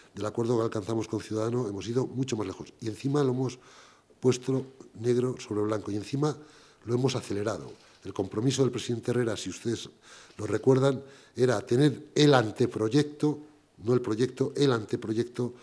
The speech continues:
antes del treinta de junio. Tenemos el proyecto, es decir, lleva la ley de, de anteproyecto a proyecto, luego pasan otros tres meses, ustedes lo, lo conocen bien. Es decir, hubiese estado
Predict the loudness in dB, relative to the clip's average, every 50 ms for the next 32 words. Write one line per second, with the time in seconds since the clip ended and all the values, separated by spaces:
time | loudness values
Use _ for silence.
0 | -20 -20 -20 -20 -20 -8 -2 0 0 0 2 4 4 4 4 4 2 0 2 4
1 | 4 4 4 4 2 0 0 0 0 -2 -2 -4 -4 -8 -14 -16 -18 -20 -20 _
2 | _ -20 -20 -20 _ _ -20 -20 -20 -20 _ _ _ -6 -2 0 2 2 2 2
3 | 2 2 0 0 0 2 2 4 4 4 2 2 0 -2 0 0 0 0 -2 -2
4 | 0 0 2 2 2 2 2 2 0 0 0 -2 -6 -14 -20 -20 _ _ -10 -8
5 | -6 -8 -8 -8 -10 -10 -8 -6 -6 -6 -4 -2 0 0 0 0 0 -2 -2 0
6 | 2 0 0 0 2 2 4 4 6 4 4 2 0 -2 -2 -4 -6 -6 -6 -8
7 | -8 -10 -10 -12 -20 -20 -20 -20 -20 -20 _ _ -4 -4 -2 -2 0 0 0 0
8 | -2 -6 -8 -6 -4 -4 -2 -2 -2 -4 -6 -6 -8 -8 -8 -8 -8 -8 -8 -8
9 | -4 0 0 0 0 -2 -6 -14 -20 -20 -20 -20 -20 -20 -20 -20 -14 -10 -10 -10
10 | -10 -10 -12 -10 -8 -6 -4 -4 -4 -4 -4 0 2 4 4 4 2 -2 -8 -18